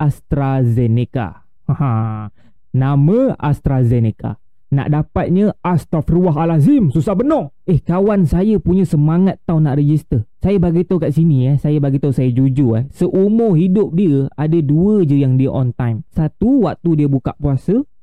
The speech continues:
satu lagi waktu nak register vaksin. Eh, tengah duk tunggu pukul dua belas, kerajaan boleh cakap, "Maaf, lima belas minit lambat." Eh, mana boleh? Mengamuk member saya. Eh, bayangkan kena buka puasa, tunda lima belas minit lambat.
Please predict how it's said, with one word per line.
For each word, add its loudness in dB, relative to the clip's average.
satu 0
lagi 2
waktu 0
nak 0
register 0
vaksin. -4
Eh, 0
tengah -2
duk 0
tunggu 0
pukul -2
dua 2
belas, -2
kerajaan 0
boleh 2
cakap, -4
"Maaf, 0
lima 2
belas 0
minit 0
lambat." 0
Eh, 2
mana 0
boleh? -2
Mengamuk 0
member 0
saya. 0
Eh, -2
bayangkan 0
kena 0
buka -2
puasa, 0
tunda 2
lima 2
belas 0
minit 0
lambat. 0